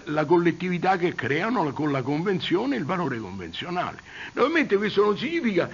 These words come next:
che uno deve, deve eliminare tutti i problemi di, poi il Padre Eterno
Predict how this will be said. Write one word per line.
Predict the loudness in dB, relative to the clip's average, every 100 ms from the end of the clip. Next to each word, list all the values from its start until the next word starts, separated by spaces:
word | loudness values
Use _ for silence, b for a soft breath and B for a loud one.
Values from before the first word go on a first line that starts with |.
| B B
che | 2
uno | 4
deve, | 6 4 4
deve | 4 4 4 0 0
eliminare | 2 2 2 2 2 2 2
tutti | 0 -2 -2 -4 -4 -4 B B
i | 0
problemi | 4 2 4 4 6 4 2
di, | 0
poi | -2 -2 4 4 2 B B B B -2
il | 0
Padre | 4 4 6 4
Eterno | 4 0 0 -4 -6 -8